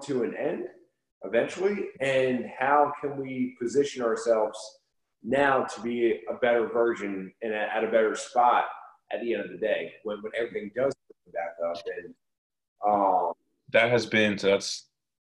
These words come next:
Speaker 2: that's one thing. Like, so for me too, I was like, I need to take care of myself. I was like, <laughs> I need to make sure that I'm in the right headspace to take this on. 'Cause if I'm not, it's not gonna work. Like, it's, it's gonna be a, it's gonna be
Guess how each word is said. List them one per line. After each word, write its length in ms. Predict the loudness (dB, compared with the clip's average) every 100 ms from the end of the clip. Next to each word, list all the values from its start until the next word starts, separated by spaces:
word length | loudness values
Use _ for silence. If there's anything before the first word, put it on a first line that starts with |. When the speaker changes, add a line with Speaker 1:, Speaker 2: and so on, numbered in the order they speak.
| _ _ _ _ _ _ _ _ 4
Speaker 2:
that's 280 | 4 4
one 220 | 0 0 0
thing. 180 | -2
Like, 160 | 0 -2
so 240 | 0 -2 0
for 100 | -2
me 220 | 0 0
too, 260 | 2 4
I 20 | 4
was 100 | 6
like, 180 | 4 4
I 100 | 2
need 120 | 2
to 60 | 2
take 80 | 0
care 140 | 0
of 60 | 2
myself. 500 | 2 0 -2 -6 -14 -4
I 40 | -2
was 100 | 2
like, 220 | 2 2 0 -2 -2 -10 -12 -14
<laughs> 520 | -14 -18 -20 -20 _ 0
I 80 |
need 120 | 0 2
to 60 |
make 220 | 4 4 4
sure 220 | 4 6
that 220 | 4 4
I'm 260 | 4 4 4
in 40 | 2
the 100 | 4
right 240 | 4 4
headspace 800 | 2 0 0 -2 -2 -2 -6 -14 -18 _ _ _ _ _ _
to 80 | -2
take 220 | 0 2
this 200 | -2 -2
on. 340 | 0 0 -2 -10 _ _
'Cause 100 | -2
if 100 | 2
I'm 200 | 4 4
not, 400 | 4 2 2 0 -4 _ _ _ _ _ -10
it's 180 | -8
not 220 | 0 0 0
gonna 180 | -6
work. 380 | -4 -4 -6 -14 _
Like, 180 | -6 -4 -4
it's, 280 | -10 -8 -10
it's 160 | -10
gonna 240 | -6 -4 -2
be 160 | -2 -2
a, 180 | -2 -2 -6 _ _ -20 -20 _ _ _ _ _ _
it's 80 | _ -6
gonna 120 |
be 60 | -2